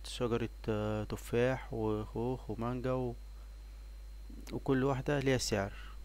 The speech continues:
يعني أول شجرة بعشرة روبل، التانية بتلاتين،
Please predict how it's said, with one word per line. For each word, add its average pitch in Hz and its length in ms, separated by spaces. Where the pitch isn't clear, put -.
يعني 107 180
أول 127 200
شجرة 135 400
بعشرة 113 400
روبل، 135 340
التانية 120 340
بتلاتين، 123 640